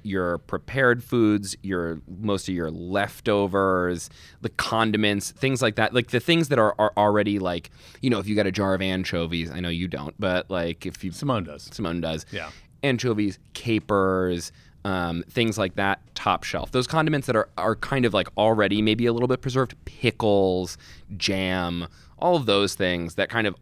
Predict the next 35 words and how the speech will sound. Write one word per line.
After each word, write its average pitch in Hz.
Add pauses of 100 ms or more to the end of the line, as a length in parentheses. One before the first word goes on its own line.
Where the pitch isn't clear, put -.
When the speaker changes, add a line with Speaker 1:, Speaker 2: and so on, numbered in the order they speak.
Speaker 1:
on 147
their 120
own 101
are 98
kind 98
of, 87 (400)
the, 110
you 139
know, 110
refrigerating 113
them 107
is 90
a 87
bonus, 92
but 127
Speaker 2:
Yeah, 101
Speaker 1:
they'd 92
probably 101
be 110
Speaker 2:
they 95
don't. 95
Speaker 1:
fine 95
for 110
a 107
certain 113
amount 120
of 117
Speaker 2:
Gotcha, -
Speaker 1:
time 127
outside 123
of 123
the 131
Speaker 2:
gotcha. 127
Speaker 1:
fridge. 139
Speaker 2:
Okay. 92